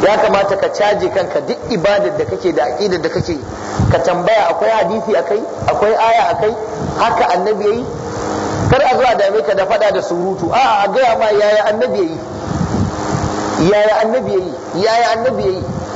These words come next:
Lalle koyi da manzon Allah shine tsira fa. "Wa in tuti'uhu tahtadu wa ma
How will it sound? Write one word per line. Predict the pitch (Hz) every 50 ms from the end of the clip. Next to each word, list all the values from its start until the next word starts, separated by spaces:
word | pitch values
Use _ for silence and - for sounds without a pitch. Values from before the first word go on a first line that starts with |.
| - - - - - - - - - - - 165 226
Lalle | 262 269 269 269 285 277 269
koyi | - 269 277 277 262 202
da | 214
manzon | 196 196 185 180 208 214 196
Allah | 220 220 214 190 165
shine | - 196 202 208 196 180 175 -
tsira | 190 190 185 180 175 170
fa. | - 170 160 143 - - - - - - - - - - - -
"Wa | 165 190 233
in | 262 233
tuti'uhu | 233 226 - - 208 214 214 240 254 262 240 220 254 294 311 - - - - - - - - -
tahtadu | 190 190 156 147 - - 233 240 220 185 220 175 - - - - - - -
wa | - 190 226
ma | 233